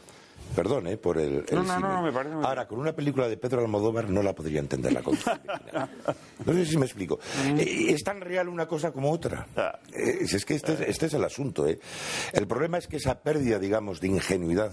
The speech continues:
Speaker 1: entre comillas, que es lo que nos muestra al fin y al cabo el Maestro cuando coge al niño de la mano, y tal, que tiene una ingenuidad de, de algo verdaderamente hermoso, real, lleno de amorosidad por todos los poros.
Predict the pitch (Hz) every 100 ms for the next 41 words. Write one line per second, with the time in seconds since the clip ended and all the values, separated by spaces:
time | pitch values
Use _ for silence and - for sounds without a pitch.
0 | - 67 62 67 69 76 87 69 76 -
1 | 65 71 69 60 71 76 80 - 76 73
2 | 73 80 71 - - - 73 69 107 117
3 | 95 85 78 76 80 76 73 78 69 64
4 | 60 80 113 95 80 76 - - - -
5 | - 90 151 156 - 131 127 147 - -
6 | - - 92 104 101 131 156 156 - 107
7 | 120 139 143 135 107 95 131 143 - 120
8 | 98 87 113 117 - - - - - 98
9 | 120 117 110 107 104 101 101 - 92 123
10 | 127 - - - - 87 82 95 87 76
11 | - 64 - -